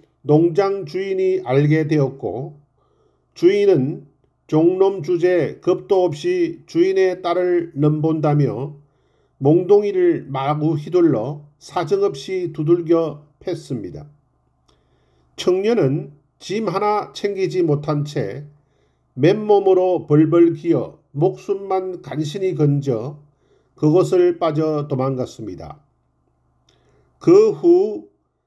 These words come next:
삼십오 년이란 긴 세월이 흘렀고 제임스 아브람 가필드가 미국 이십 대 대통령으로 취임하게 되어 온 나라는 축제로 떠들썩했습니다.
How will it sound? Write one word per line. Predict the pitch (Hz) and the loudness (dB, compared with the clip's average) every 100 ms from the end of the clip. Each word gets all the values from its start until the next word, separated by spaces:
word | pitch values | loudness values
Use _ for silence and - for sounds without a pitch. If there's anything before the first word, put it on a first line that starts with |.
| _ _ | _ _
삼십오 | - 190 208 160 214 196 - 156 156 | -8 -8 -8 -12 -8 -8 -6 -2 4
년이란 | 175 180 185 175 175 175 147 | 4 2 0 0 -2 -6 -6
긴 | 151 165 185 | 2 2 2
세월이 | - 175 175 175 170 | -4 -2 0 0 0
흘렀고 | 156 151 147 123 107 143 - _ _ _ _ _ _ _ _ | 0 -2 -2 -4 -4 -6 -12 _ _ _ _ _ _ _ _
제임스 | - 151 170 185 202 - - - - | -2 2 4 2 0 -12 -18 -20 -6
아브람 | 147 151 180 185 185 147 | -2 0 2 2 0 -2
가필드가 | 156 165 165 185 160 135 127 156 - _ _ _ _ | -2 -2 -4 -4 -2 -2 -2 -4 -10 _ _ _ _
미국 | - 156 175 185 - _ _ _ _ | -2 -2 2 0 -2 _ _ _ _
이십 | 139 151 147 - | -4 -2 -4 -2
대 | 202 202 185 | 0 2 0
대통령으로 | 170 - 170 170 165 160 156 151 147 | -2 0 0 2 0 -2 -2 -4 -8
취임하게 | - - 190 185 160 156 147 | -16 -10 -6 -4 -4 -4 -2
되어 | 131 117 123 151 147 _ _ _ _ | -2 -2 -4 -6 -10 _ _ _ _
온 | 117 139 175 180 185 | 0 4 4 0 -2
나라는 | 180 180 175 175 170 147 | 0 2 2 0 -2 -6
축제로 | - _ 208 196 190 185 | -16 _ -4 0 0 -2
떠들썩했습니다. | 170 156 165 170 160 - 165 160 156 135 117 110 92 73 | -4 -2 2 2 2 -4 -6 -6 -8 -8 -8 -10 -10 -14